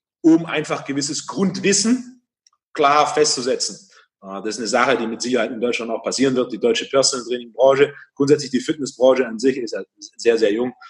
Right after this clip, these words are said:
ist irgendwo um die fünfzig Jahre alt. Ähm, die Personal Training Branche in, in Deutschland ist ein, ein zwölfjähriger oder eine zwölfjährige Heranwachsende. Äh, noch, äh,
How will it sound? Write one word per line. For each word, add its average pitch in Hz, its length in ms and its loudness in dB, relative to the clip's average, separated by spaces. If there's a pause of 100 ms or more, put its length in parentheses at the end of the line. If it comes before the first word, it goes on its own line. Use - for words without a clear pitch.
(520)
ist - 100 -20
irgendwo 101 220 -6
um 98 100 -6
die 95 100 -12
fünfzig - 420 -6
Jahre 110 260 6
alt. 120 240 0 (200)
Ähm, 104 380 -4 (160)
die - 140 -10
Personal 123 360 0
Training 117 280 -2
Branche 123 440 4
in, 110 520 -6
in 113 100 -12
Deutschland 117 380 -2
ist - 160 -6
ein, 110 200 -16 (560)
ein 120 140 -16
zwölfjähriger 147 920 2 (160)
oder 123 160 -4
eine 117 140 -4
zwölfjährige 127 640 -2
Heranwachsende. 117 800 -6 (560)
Äh, 95 260 -20
noch, 120 300 -12
äh, 110 160 -8